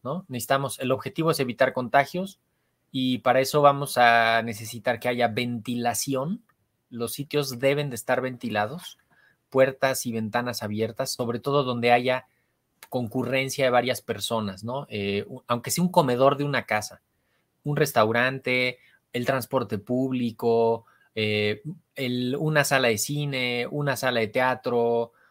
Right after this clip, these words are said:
la, donde quieras, tiene que haber ventilación, el,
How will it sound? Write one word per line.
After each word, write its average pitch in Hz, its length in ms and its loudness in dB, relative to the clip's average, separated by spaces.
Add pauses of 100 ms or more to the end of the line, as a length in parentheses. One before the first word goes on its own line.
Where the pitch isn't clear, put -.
(200)
la, 117 480 -2
donde 147 540 -2
quieras, 147 400 2
tiene 170 240 -2
que 151 100 0
haber 135 200 2
ventilación, 117 1080 -4
el, 117 280 -6